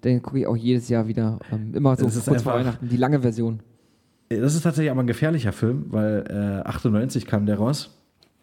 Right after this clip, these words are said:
Speaker 2: Da war ich jetzt auch nicht wirklich sehr alt. <laughs>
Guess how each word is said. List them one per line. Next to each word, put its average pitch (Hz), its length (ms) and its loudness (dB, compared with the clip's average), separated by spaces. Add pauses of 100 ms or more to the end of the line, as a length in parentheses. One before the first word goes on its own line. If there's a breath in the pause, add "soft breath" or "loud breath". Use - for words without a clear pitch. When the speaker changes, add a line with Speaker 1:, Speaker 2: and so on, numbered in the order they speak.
(640)
Speaker 2:
Da 92 140 -2
war 95 100 0
ich 98 80 -2
jetzt 110 140 -2
auch 104 100 -4
nicht 101 220 -2
wirklich 104 320 -4
sehr 104 260 0
alt. 101 280 -2 (280)
<laughs> - 540 -2